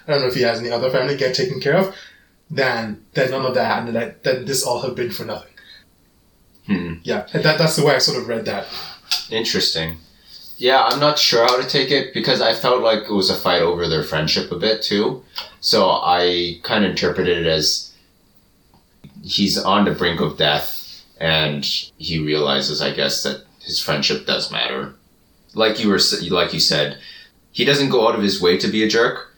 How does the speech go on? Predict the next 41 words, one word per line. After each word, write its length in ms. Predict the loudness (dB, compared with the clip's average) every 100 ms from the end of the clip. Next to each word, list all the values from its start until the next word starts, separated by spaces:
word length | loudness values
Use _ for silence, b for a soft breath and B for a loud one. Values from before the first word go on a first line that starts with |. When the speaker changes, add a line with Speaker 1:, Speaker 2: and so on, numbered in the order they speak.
| b 0
Speaker 2:
and 140 | 0
he 120 | 2
also 380 | 2 2 2 2
doesn't 260 | 0 0 0
go 180 | 2 2
out 60 |
of 60 | 0
his 200 | -2 0
way 260 | 2 2 0
to 120 | -2
be 140 | -2
a 60 | -2
friend, 400 | -2 -2 -4 -8 -12
really. 720 | -8 -2 0 0 -2 -6 -10 0
Speaker 1:
Yeah. 240 | 2 2 0
Speaker 2:
Right? 280 | 0 0 B B B
Whatever 440 | 2 4 4 4
is 540 | 4 4 2 0 -2 -10
practical 560 | -4 0 0 0 0 0
in 80 | 2
the 80 | 0
sense, 420 | 2 0 0 0
whatever 640 | 0 2 4 4 2 -2 B B -4
is 200 | -4 0
beneficial 720 | 2 4 2 2 2 4 2
from 280 | 2 -2 0
him, 260 | 0 2 0
a 100 | 2
very 320 | 4 4 2
ut-, 220 | -2 -4 0
utilitarian 840 | 0 2 0 0 0 0 0 -2
perspective, 680 | -4 -2 -2 -2 -2 -4 -4
I 140 | -4 -4
think, 320 | -4 -8 -6
is, 340 | -4 -4 -6
is 180 | -6 -4
the 80 | -2
way 160 | -2 -2
he 120 | -4
approached 380 | -4 -4 -4
it. 140 | -6